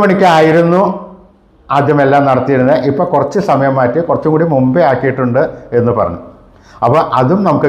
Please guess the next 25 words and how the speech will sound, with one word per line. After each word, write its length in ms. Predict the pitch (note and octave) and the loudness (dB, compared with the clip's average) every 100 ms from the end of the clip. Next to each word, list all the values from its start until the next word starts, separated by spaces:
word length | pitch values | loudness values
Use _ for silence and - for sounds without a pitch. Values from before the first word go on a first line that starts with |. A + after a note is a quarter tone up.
| C#3 | 0
കേൾക്കാൻ 280 | B2+ C3 B2+ | 0 0 2
വരാം, 220 | A#2+ B2 B2 - - B2+ | 2 0 -2 -8 -8 -2
ഈ 40 | C#3 B2+ B2+ | -2 0 0
ആനയുടെ 400 | C3 D3 C3 C#3+ C#3+ - - - | 2 2 2 2 -2 -10 -18 -4
ഘോഷയാത്ര 460 | A#2+ B2+ D#3+ D#3+ E3+ D3+ | -2 0 2 2 0 0
കാണാൻ 260 | B2+ B2 A#2+ | 0 0 0
വരാം 200 | A2+ A2+ - - - _ _ _ _ _ _ - A#2+ | 0 -2 -6 -20 -20 _ _ _ _ _ _ -4 0
എന്നെല്ലാം 440 | C3 C#3 C3+ D3 D#3 | 2 2 2 2 2
ഉള്ള 100 | D3+ | 2
ഒരു 80 | D3+ C#3+ | 2 0
പ്രത്യേകതയുണ്ട് 680 | C3+ C3+ C3+ C3+ B2+ B2 F#3+ C3+ | 0 0 2 2 2 2 -2 -2
ദശമി 240 | B2+ B2+ B2 | -2 -2 -2
ദിനത്തിന്. 340 | G#2+ - F2 - - - _ _ _ - - | -2 -4 -6 -10 -16 -20 _ _ _ -8 -2
പിന്നെ 240 | E3 F#3 F#3+ - - - - _ - - D#3+ | 2 2 0 -6 -14 -20 -20 _ -20 -4 2
വേറൊരു 340 | F3 G#3 G3 | 4 4 2
പ്രത്യേകത 360 | F#3 F3 E3 E3 D#3 | 2 2 2 2 2
എന്താണെന്ന് 360 | D#3 D3+ D3+ C#3+ | 2 2 2 0
വെച്ചാൽ 220 | C#3+ D3 C#3 | 0 0 2
ദശമി 320 | D3 D3 F#3 F#3+ | 0 0 0 2
ദിവസം 300 | F3+ E3 D#3+ D3+ | 2 0 -2 0
രാവിലെ 460 | C#3+ C#3 C#3+ C#3+ C#3 - - - - B2+ | 0 0 0 0 -2 -6 -16 -20 -6 -2
മൂന്ന് 240 | C#3+ E3+ D3+ | 0 2 2
മണിക്ക് 280 | C3+ D3+ D3 | 0 0 -2
ക്ഷേത്രം 380 | - B2+ B2+ C3+ | 0 -2 0 -2
നട 100 | B2+ | 0